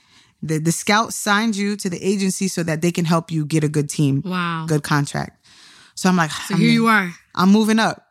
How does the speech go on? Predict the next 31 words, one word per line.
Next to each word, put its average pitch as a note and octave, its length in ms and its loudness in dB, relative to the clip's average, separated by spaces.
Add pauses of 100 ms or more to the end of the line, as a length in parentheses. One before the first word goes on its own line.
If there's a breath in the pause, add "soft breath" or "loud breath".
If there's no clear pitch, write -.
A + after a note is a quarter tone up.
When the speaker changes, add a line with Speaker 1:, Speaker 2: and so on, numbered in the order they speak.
Speaker 1:
Like, D#3 120 -2
alhamdulillah, D#3+ 600 -2
like, D3+ 160 -2
Speaker 2:
You're F#3 100 -2
moving A3 280 4
Speaker 1:
boom. A3+ 80 4
Speaker 2:
up. F#3 220 0
Speaker 1:
This F3 140 -2
is F#3 100 -8
happening F3+ 360 0
so D#3+ 200 -4
fast. F3+ 460 0
I'm F3 140 -2
trying F#3+ 180 -2
to F3 60 -4
catch F#3 280 -4
up. C4 180 0
Like, F3 200 -4
wait F#3 200 0
a - 20 -2
Speaker 2:
Mm-hmm. F#3+ 80 0
Speaker 1:
minute. F#3+ 380 -2
Like, E3+ 260 -2
I'm E3+ 220 0
Speaker 2:
Mm-hmm. F#3+ 100 -4
Speaker 1:
training. F#3+ 680 2
I'm D3+ 200 0
waking D#3+ 320 -2
up - 140 -4
six - 260 -6
A D3+ 120 2